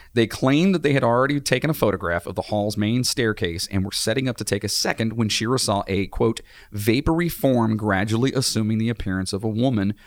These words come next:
moving down the stairs towards them." So he claims he saw it before they took the picture. So it wasn't like they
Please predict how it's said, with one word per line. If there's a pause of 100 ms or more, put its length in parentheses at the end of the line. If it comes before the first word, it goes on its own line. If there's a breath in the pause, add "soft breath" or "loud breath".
(120)
moving
down
the
stairs
towards
them."
So
he
claims
he
saw
it
before
they
took
the
picture.
So
it
wasn't
like
they